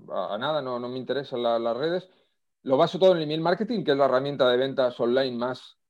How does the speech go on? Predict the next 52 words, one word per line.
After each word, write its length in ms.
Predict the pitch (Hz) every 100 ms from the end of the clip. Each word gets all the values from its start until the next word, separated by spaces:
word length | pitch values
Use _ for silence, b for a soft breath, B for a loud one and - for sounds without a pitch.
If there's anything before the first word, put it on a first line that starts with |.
| _ _ _ -
rentable 500 | 120 110 127 120 120
que 80 |
hay. 180 | 131 208
O 60 | 190
sea, 140 | 110
esto 140 | 101 104
es 100 | 110
una 280 | 104 92
cosa 280 | 90 92 90
que 140 | 87 80
es 80 | 92
un 100 | 123
hecho, 180 | -
no, 240 | 143 110 104
no, 300 | 107 98 90
no 80 | 101
es 60 |
una 100 | 107
cosa 180 | 104 107
que 100 | 107
diga 180 | 101 98
yo, 100 | 135
no 80 | 113
es 80 |
una 80 | 107
opinión, 400 | 92 98 117 160
sino 240 | - 92 85
que, 140 | 82
bueno, 200 | 95 123
pues 100 | 143 _
eso 140 | _
está 140 | _ 110
ahí, 180 | 160
es 120 | 127 101
lo 100 | 101
más 140 | 113
rentable 440 | 110 107 104 117
que 120 | 120 107
hay. 200 | 180 202 _ _ _ _ _ _ _ -
Entonces, 380 | 135 156 180 -
eh, 480 | 143 127 123 117 117
yo 80 | 120
mando 240 | 131 127
todos 140 | 131 127
los 120 | 123
días 220 | 135 -
un 80 | 135
email 220 | 131 170
vendiendo 400 | 139 117 117 117
mis 220 | 117 120 - -
servicios. 400 | 120 165 202 135
Entonces, 240 | 131